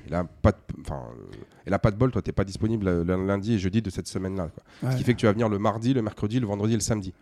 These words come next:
Speaker 1: Bah, en fait, euh, sur la semaine, t'as, tu, t'as travaillé zéro fois tes points faibles,
Speaker 2: Ouais,
Speaker 1: quoi.
Speaker 2: t'es, ouais.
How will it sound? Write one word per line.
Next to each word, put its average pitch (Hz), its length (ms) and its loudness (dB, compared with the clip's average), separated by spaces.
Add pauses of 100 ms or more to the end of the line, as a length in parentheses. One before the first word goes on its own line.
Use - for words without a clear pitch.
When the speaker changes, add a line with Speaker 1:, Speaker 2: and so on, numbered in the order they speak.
(680)
Speaker 1:
Bah, - 60 -8
en - 40 -12
fait, 104 240 -4
euh, 78 220 0
sur 82 180 -6
la 80 80 0
semaine, 110 220 -4
t'as, 80 160 -2
tu, 80 200 -6 (160)
t'as 80 100 0
travaillé 82 280 -2
zéro 87 240 -2
fois 98 160 -4
tes 90 140 -8
points 80 160 -6
faibles, 151 180 2
Speaker 2:
Ouais, 147 80 6
Speaker 1:
quoi. 135 140 -4
Speaker 2:
t'es, 131 100 -6
ouais. 135 220 0